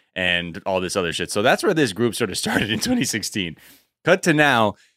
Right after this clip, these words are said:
they're now the ones who are screaming the loudest about sit the Senate race out in Georgia to show the G O P, like, they can't just keep,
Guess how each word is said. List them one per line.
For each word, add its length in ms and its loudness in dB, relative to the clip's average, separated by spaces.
they're 140 6
now 320 4
the 120 4
ones 340 2
who 100 0
are 120 2
screaming 580 0
the 140 0
loudest 560 0
about 420 2
sit 500 -2
the 140 0
Senate 500 0
race 460 -2
out 260 0
in 160 -10
Georgia 580 -2
to 180 -8
show 260 -2
the 140 -2
G 240 -6
O 100 -2
P, 500 -6
like, 220 -2
they 100 0
can't 320 -4
just 280 -4
keep, 300 -6